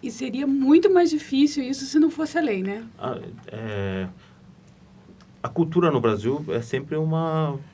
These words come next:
Speaker 2: é uma luta, né? Então, a gente tem que conseguir <clears throat> os, nós temos os grandes players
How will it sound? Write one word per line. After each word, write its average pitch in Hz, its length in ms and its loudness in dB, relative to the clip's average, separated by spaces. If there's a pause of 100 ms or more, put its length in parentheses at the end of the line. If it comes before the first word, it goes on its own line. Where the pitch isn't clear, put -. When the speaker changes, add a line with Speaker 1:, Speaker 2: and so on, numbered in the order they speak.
(120)
Speaker 2:
é - 80 -6
uma 107 120 -2
luta, - 280 -2
né? 92 140 -6 (240)
Então, 92 220 -10
a 95 40 -12
gente 92 140 -10
tem 98 180 -14
que 98 60 -18
conseguir 110 680 -8 (420)
<clears throat> - 400 -4
os, 90 680 -4 (1400)
nós 95 200 -4
temos 120 480 -2
os 95 160 -8
grandes 139 400 2
players 113 600 -2